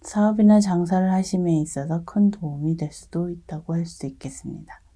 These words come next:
세 번째는 조상 원력, 신의 원력으로 사업은, 장사운을 끌어올릴 수 있는 분들입니다. 해당되시는 분들은 오십오 년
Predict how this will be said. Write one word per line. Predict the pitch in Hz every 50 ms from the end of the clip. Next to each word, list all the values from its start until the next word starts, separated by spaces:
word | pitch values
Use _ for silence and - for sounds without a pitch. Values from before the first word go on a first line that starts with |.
| _ - - - _
세 | - - 214 208
번째는 | 202 208 214 208 208 - 180 170 170 180 185
조상 | - 185 180 170 190 185 175 165
원력, | 156 156 147 147 151 165 185 202 208 - _
신의 | - - - 208 202 196 190 196 190
원력으로 | 185 170 156 151 151 151 147 143 143 151 156 160
사업은, | 165 - 180 175 170 160 156 - 170 180
장사운을 | 180 - 165 156 151 156 165 165 151 143 143 151 170 196 202 202
끌어올릴 | - 202 202 196 190 180 160 151 151
수 | - - - 165 170 180 175
있는 | 165 160 151 147 147 156 160 165 170
분들입니다. | 165 147 - - 135 131 120 - - - - - - 151 - _ _ -
해당되시는 | 202 202 208 208 208 202 202 202 202 - 202 196 190 190 185 175
분들은 | 170 170 165 156 160 170 170
오십오 | 160 156 160 165 160 160 151 143 139
년 | 139 143 147 160 175 185